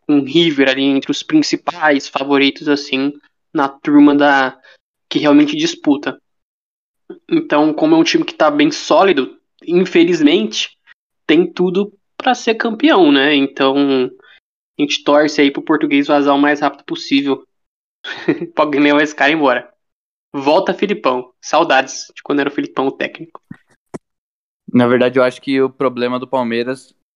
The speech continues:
Speaker 2: é a Crefisa em si, tá ligado? Eu acho que, independente se o Abel sair ou não,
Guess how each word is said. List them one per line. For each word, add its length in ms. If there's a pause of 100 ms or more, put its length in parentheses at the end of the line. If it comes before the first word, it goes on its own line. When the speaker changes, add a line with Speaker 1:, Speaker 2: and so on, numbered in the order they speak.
(160)
Speaker 2:
é 240
a 60
Crefisa 420
em 100
si, 220
tá 140
ligado? 360
Eu 100
acho 200
que, 640 (600)
independente 580
se 140
o 60
Abel 280
sair 400
ou 120
não, 580